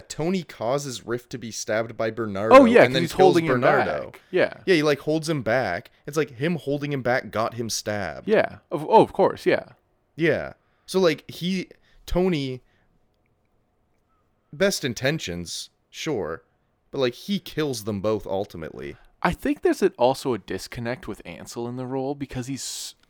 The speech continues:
Speaker 2: so old looking. Like, he doesn't look like a grandpa, but, like, he looks pushing
Speaker 1: He looks like he's, like,
Speaker 2: late
Speaker 1: twenty-seven.
Speaker 2: twenties. Yeah.
Speaker 1: And Rachel
Speaker 2: But
Speaker 1: Ziegler
Speaker 2: they're
Speaker 1: looks like she's
Speaker 2: supposed
Speaker 1: maybe,
Speaker 2: to
Speaker 1: like,
Speaker 2: be,
Speaker 1: sixteen.
Speaker 2: they're supposed to be pretty young.
Speaker 1: Yeah.
Speaker 2: So you're watching this guy make, like,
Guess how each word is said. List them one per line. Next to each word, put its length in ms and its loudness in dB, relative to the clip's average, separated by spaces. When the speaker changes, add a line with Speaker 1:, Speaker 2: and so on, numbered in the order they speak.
Speaker 2:
so 760 0
old 380 -4
looking. 640 -6
Like, 180 -6
he 100 -12
doesn't 240 -2
look 140 -6
like 140 -6
a 60 -10
grandpa, 720 -18
but, 80 0
like, 180 2
he 140 -4
looks 640 0
pushing 720 -6
Speaker 1:
He 80 -6
looks 200 0
like 100 4
he's, 140 0
like, 80 2
Speaker 2:
late 140 2
Speaker 1:
twenty-seven. 720 0
Speaker 2:
twenties. 260 -14
Yeah. 460 0
Speaker 1:
And 120 -4
Rachel 280 0
Speaker 2:
But 60 -4
Speaker 1:
Ziegler 240 2
Speaker 2:
they're 180 6
Speaker 1:
looks 160 -2
like 140 2
she's 120 -4
Speaker 2:
supposed 240 2
Speaker 1:
maybe, 60 -6
Speaker 2:
to 80 0
Speaker 1:
like, 100 -2
Speaker 2:
be, 40 -4
Speaker 1:
sixteen. 760 -8
Speaker 2:
they're 100 -4
supposed 500 -8
to 60 -6
be 120 -8
pretty 320 -6
young. 440 -12
Speaker 1:
Yeah. 260 -6
Speaker 2:
So 140 2
you're 180 4
watching 480 0
this 160 -6
guy 240 0
make, 320 -6
like, 440 -8